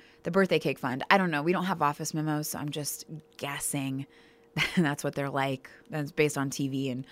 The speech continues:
pop culture. But whatever an office memo is, usually an office memo is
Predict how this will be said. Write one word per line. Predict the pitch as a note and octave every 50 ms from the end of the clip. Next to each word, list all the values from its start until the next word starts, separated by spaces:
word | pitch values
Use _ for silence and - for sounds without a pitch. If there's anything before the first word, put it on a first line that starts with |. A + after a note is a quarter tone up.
| - - -
pop | - D3+ B2+ - -
culture. | D#3+ C#3 - - C#3
But | D3 G3+ G3+ - - - - - -
whatever | C#4+ C#4+ D#4 D4
an | C4+ A3+
office | F#3 A3 G3+ G#3 F#3 -
memo | F3 D3 C#3 C#3 C3
is, | C3 - -
usually | D4 F#4 E4+ D4 D4
an | C#4 - -
office | - - D#4 C4 D4+ - -
memo | A#3 G#3+ G3 F#3+ F3+ F3 F3+ G3+ G3 - - - - - - - - -
is | - G#3 G3+